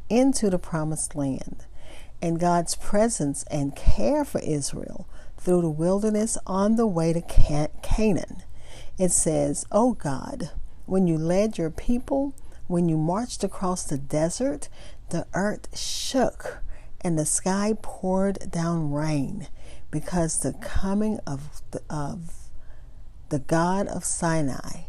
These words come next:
the coming of the God of Israel." So you didn't send them, you went with them. And God, I thank you that, that you are the kind of God that we serve. You don't send us through problems.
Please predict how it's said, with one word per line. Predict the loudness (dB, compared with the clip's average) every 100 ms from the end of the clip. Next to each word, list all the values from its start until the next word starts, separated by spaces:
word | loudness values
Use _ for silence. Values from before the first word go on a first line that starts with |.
| -8
the | -6
coming | -4 4 6 6 4 0
of | -4 -6
the | -6 -6
God | -4 -2 -2 -2 -2
of | -4 -6
Israel." | -4 -4 -4 -6 -6 -6 -6 -8 -8 -8 -10 -8 -8
So | -2 0
you | 0 0
didn't | 0 0 -2
send | 0 2 4 2
them, | 0 -2 -4 -6 -8 -10 -10 -12 -6
you | 0 0
went | 2 0 0
with | -2 -2 -2 -4
them. | -8 -8 -8 -8 -8 -6 -4
And | -2
God, | -2 -2
I | 0 0
thank | 0 -2 -2 -2
you | -4 -4
that, | -4 -2
that | -4 -4 -6 -2
you | 0 2
are | 2 2
the | 0
kind | -2 -2 -2
of | -4
God | -4 -4 -4
that | -4 -4
we | -4
serve. | -4 -2 -2 -2 -8 -10 -12 -12 -10 -2
You | 0
don't | 2 -2
send | -4 -2 0 0 -2
us | -4 -4
through | -2 0 -2 -4 -10 -10
problems. | -6 -4 -4 -2 -4 -4 -6